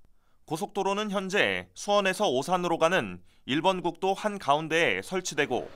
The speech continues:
기존 도로는 양옆으로 옮긴다는 계획입니다. 수원 비행장 사거리까지 계속되는 도로는 수원 버스터미널 진입 전부터 땅속으로 들어갑니다. 비행장 사거리와 터미널 사거리 사이로는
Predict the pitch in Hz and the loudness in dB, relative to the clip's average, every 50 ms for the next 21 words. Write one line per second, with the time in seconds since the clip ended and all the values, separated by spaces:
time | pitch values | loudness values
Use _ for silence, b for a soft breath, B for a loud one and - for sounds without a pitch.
0 | - - - - - - - - - - - 147 147 196 202 190 180 175 180 190 | -18 -18 -18 -18 -16 -18 -18 -18 -14 -10 -6 -2 0 0 2 2 2 2 2 2
1 | 208 185 123 104 95 87 104 131 156 165 143 123 - - - 175 185 180 127 113 | 2 0 0 -2 -2 0 2 2 4 4 2 0 0 0 0 0 0 0 0 0
2 | 123 135 147 156 143 131 127 147 170 151 127 147 160 151 113 110 104 101 - 73 | -2 -4 -4 -2 2 2 2 2 0 -4 -2 -2 -2 -2 -2 -4 -6 -4 -4 -4
3 | 69 - - - - - - - - - - - - - - - _ - - - | -6 -8 -16 -20 -20 -20 -20 -20 -20 -20 -20 -20 -20 -20 -20 -20 _ -20 -20 -20
4 | - - - - 208 214 220 214 - - 143 170 185 196 175 196 190 190 170 180 | -20 -10 -4 0 2 2 2 2 -2 -2 -2 -2 0 2 2 2 2 2 0 0
5 | 170 180 175 165 165 160 165 160 180 156 110 98 101 - 127 139 - 170 - - | 0 0 0 2 2 2 2 2 2 0 -2 -2 -4 -6 -8 -8 -8 -8 -6 -4
6 | 165 160 180 196 190 - 131 147 165 180 170 117 92 90 90 - - - - - | -2 -2 -2 -4 -4 -4 -2 -2 0 0 -2 -2 -4 -8 -14 -18 -20 -20 -20 -20
7 | - - - - - 190 208 208 196 - 127 139 - 175 151 - 180 175 175 170 | -20 -20 -16 -6 0 0 0 0 0 0 -2 -2 -2 -4 -8 -6 -6 -4 -2 0
8 | 180 190 190 185 - 135 156 165 - - 127 131 135 131 151 - - 143 123 98 | 0 0 0 -2 -6 -6 -6 -8 -8 -8 -8 -8 -6 -6 -8 -4 0 2 2 2
9 | 85 - _ _ _ - - - 180 196 202 - 196 175 143 143 165 180 175 - | 0 -2 _ _ _ -10 -4 -4 -4 -4 -4 -4 -4 -2 0 0 -2 -2 0 2
10 | 135 165 139 127 110 104 98 90 82 80 - - _ _ - - - - - - | 2 4 4 2 2 0 -2 -2 -4 -4 -6 -16 _ _ -20 -20 -20 -20 -20 -20
11 | - - - - - - - - - - - - 143 180 196 202 190 208 196 190 | -20 -20 -20 -20 -20 -20 -20 -20 -20 -16 -8 -2 -2 0 0 2 0 0 0 2
12 | 180 185 160 175 180 170 180 185 151 113 95 95 92 - - - 202 196 196 196 | 0 0 2 2 2 4 6 6 8 8 6 4 0 -2 -4 -6 -4 -4 -2 -2
13 | 208 208 - - 135 139 151 170 170 170 160 160 156 156 151 165 190 190 139 104 | -2 -4 -2 -2 0 2 2 2 2 2 0 0 0 0 0 -2 -2 -2 -2 -4
14 | 95 92 | -6 -12